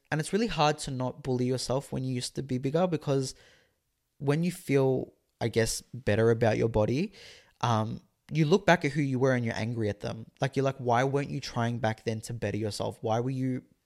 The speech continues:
staying up till, like, three in the morning, going out and getting Maccas and, like,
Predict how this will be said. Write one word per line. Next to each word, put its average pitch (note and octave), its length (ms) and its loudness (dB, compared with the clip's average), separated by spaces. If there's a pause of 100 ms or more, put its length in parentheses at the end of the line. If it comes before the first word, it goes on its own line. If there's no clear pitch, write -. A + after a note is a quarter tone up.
(140)
staying B2 340 -2
up G#2+ 200 -4
till, - 140 -10
like, A2 180 -4
three A#2 400 -4
in A#2 80 -4
the A2+ 80 -2
morning, A2+ 480 -2 (460)
going B2+ 320 0
out A2+ 180 -2
and B2 100 -8
getting A#2 280 -2
Maccas A2 380 0
and, A2 100 -4
like, G#2 240 -4